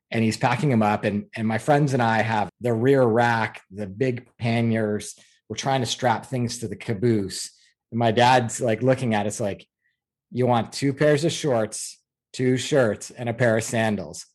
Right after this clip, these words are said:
full stop." And of course, we, like, we tried and tried to edit it back down, but we ended up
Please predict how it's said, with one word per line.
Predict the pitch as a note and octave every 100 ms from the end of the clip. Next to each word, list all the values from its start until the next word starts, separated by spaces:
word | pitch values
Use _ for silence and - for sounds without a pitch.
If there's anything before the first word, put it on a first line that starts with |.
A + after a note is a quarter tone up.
| _ -
full | C3 B2
stop." | - A#2 G2 D#2 - _ _ _ - - - - -
And | C3
of | C#3
course, | F3 E3+ -
we, | C#3+
like, | B2+ A2+
we | C#3
tried | C3 C3 A#2+
and | A2+
tried | G#2 A#2+ A2+ G#2+
to | A2
edit | A#2 A2 G2+
it | G2+
back | G2+ G2 -
down, | A2 G2 G2
but | F#2+ A#2
we | B2
ended | B2 A2+
up | G#2+